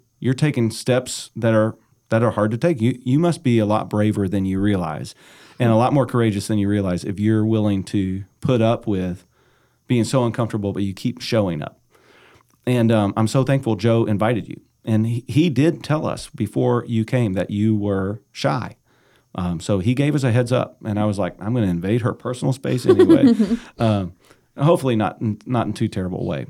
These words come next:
Speaker 1: So
Speaker 2: No.
Speaker 1: tell me what you've been finding out about God or what you've been learning or, or, 'cause there's been a change. You're wanting to be baptized now.
Speaker 2: Yes.
Speaker 1: So tell me what's going on. What, what changed for you?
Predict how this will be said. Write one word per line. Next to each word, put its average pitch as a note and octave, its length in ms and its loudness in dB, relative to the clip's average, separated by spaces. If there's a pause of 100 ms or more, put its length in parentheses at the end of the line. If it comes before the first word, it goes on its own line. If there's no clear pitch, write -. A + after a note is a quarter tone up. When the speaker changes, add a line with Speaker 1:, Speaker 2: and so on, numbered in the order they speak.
(140)
Speaker 1:
So D#3 240 2
Speaker 2:
No. F3 320 -2
Speaker 1:
tell F3 160 2
me G3+ 120 0
what F3+ 180 2
you've D#3 140 4
been D3+ 140 2
finding C#3+ 340 2
out C#3 140 4
about B2 240 0
God A#2 260 2
or G2 60 0
what A#2+ 140 0
you've C#3 80 2
been A2+ 180 2
learning A2 400 0
or, F#2+ 240 -4
or, G2+ 380 -2 (140)
'cause - 180 0
there's C#3+ 140 0
been F3 160 2
a E3+ 60 2
change. E3+ 400 0
You're C#3+ 220 4
wanting C#3 300 2
to A#2 40 0
be A#2+ 100 2
baptized A2+ 500 -2
now. D#2+ 240 -8 (360)
Speaker 2:
Yes. F#3 320 -4
Speaker 1:
So A#2+ 220 4
tell D3 160 2
me D#3+ 100 4
what's D3 220 0
going C#3+ 160 2
on. B2+ 300 2
What, B2 340 0
what C3+ 200 0
changed A#2+ 360 0
for F#2+ 200 -4
you? G2+ 160 -10